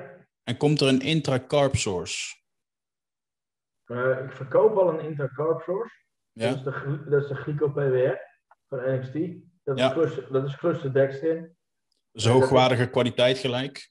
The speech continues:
Speaker 2: Ja, dat is eigenlijk de, de beste intra-workout carb die je kan krijgen. Daar zit C O Q tien bij.
Speaker 1: Ja.
Speaker 2: Eh, weet je, daar zit wat sodium bij. Eh, wat mij betreft is dat een bijna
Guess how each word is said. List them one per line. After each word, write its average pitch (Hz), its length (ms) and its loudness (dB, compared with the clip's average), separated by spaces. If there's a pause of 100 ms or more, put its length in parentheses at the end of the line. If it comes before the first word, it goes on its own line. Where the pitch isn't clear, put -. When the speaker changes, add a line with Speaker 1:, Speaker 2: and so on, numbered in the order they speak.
(140)
Speaker 2:
Ja, 135 180 0
dat 131 180 2
is - 80 -6
eigenlijk 160 520 2
de, 139 280 -4
de 135 160 -4
beste 139 420 2
intra-workout 131 600 0
carb 123 240 -6
die 123 100 -6
je 123 60 -2
kan 139 280 -6
krijgen. 139 580 -4
Daar 175 120 -6
zit 131 180 -8
C - 60 -2
O 143 200 6
Q 139 200 -6
tien 156 220 -10
bij. 143 420 -2 (380)
Speaker 1:
Ja. - 300 -4
Speaker 2:
Eh, 131 280 -4 (280)
weet 127 220 -2
je, 156 220 -4 (100)
daar 131 140 -4
zit 131 180 -8
wat 131 180 -2
sodium 139 440 0
bij. 131 440 -2 (180)
Eh, 123 280 -12 (260)
wat 120 180 -8
mij 139 200 2
betreft 151 400 -2
is 147 140 -8
dat 143 260 -6
een 123 180 -6
bijna 127 540 0